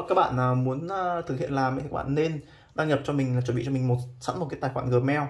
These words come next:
để các bạn có thể đăng nhập vào tài khoản Samsung cũng như là đăng nhập vào cái tài khoản, à, Set Play nhá. Và sau đó bấm hoàn tất.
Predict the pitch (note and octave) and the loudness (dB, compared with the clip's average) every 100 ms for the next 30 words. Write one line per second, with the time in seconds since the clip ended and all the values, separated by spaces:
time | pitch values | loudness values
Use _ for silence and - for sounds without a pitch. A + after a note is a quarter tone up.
0 | - - - - C3+ C3 - - C3 C3 | -8 -14 -6 -2 0 0 -4 -2 0 -2
1 | B2+ C3 B2+ B2 A#2 B2 C3+ - C#3+ B2+ | -4 -4 -2 -2 -2 -2 -4 -2 -2 -2
2 | C3 C3+ B2+ C3 B2+ C3 C3 B2+ A#2+ - | -4 -4 -2 -4 -4 -6 -6 -4 -2 -2
3 | B2+ A#2+ A#2 - - - - C3 C#3 C3+ | -2 -4 -6 -14 -10 -4 0 2 2 2
4 | C#3+ C#3+ - - - B2+ C3+ B2 B2 D#3+ | -2 -2 -4 -12 -8 -4 0 0 0 0
5 | C#3 D#3 | -2 -4